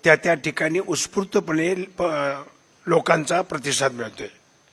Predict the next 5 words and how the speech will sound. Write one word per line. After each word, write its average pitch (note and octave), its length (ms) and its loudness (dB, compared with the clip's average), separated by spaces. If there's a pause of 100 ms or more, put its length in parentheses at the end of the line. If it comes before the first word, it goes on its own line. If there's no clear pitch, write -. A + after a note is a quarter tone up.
(1080)
आज F3+ 340 10
ते G#3+ 100 8
सातारा G3 440 10
शहरामध्ये F#3+ 520 8
आलेत. F3+ 240 8